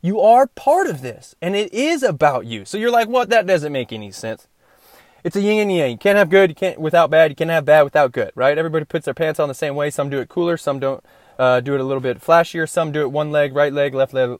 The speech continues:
left leg, right leg, right leg, left leg. We all do things differently, but we all do things basically the same. Can't have one without the other. It's all craziness. What are we talking about here? No one knows.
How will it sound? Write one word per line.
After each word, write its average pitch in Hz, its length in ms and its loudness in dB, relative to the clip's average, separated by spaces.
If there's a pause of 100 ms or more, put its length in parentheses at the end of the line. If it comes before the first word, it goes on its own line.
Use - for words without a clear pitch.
left 165 240 0
leg, 165 180 0
right 160 160 2
leg, 151 220 -4
right 139 160 4
leg, 135 180 -4
left 127 220 -4
leg. 98 100 -10
We 135 140 -2
all 226 120 6
do 214 140 -6
things 190 300 -2
differently, 185 340 -6
but 160 120 -6
we 175 100 -2
all 180 140 4
do 165 160 -6
things 156 220 -8
basically 143 380 -6
the 120 60 -10
same. 110 220 -10 (340)
Can't 175 180 -2
have 165 140 2
one 160 160 -2
without 147 320 2
the 113 100 -6
other. 101 220 -8
It's 170 180 -6
all 175 160 6
craziness. 123 500 -2
What 190 160 2
are 202 40 -2
we 190 100 -4
talking 170 320 2
about 135 160 -2
here? 113 160 -8
No 269 220 10
one 285 160 10
knows. 269 260 8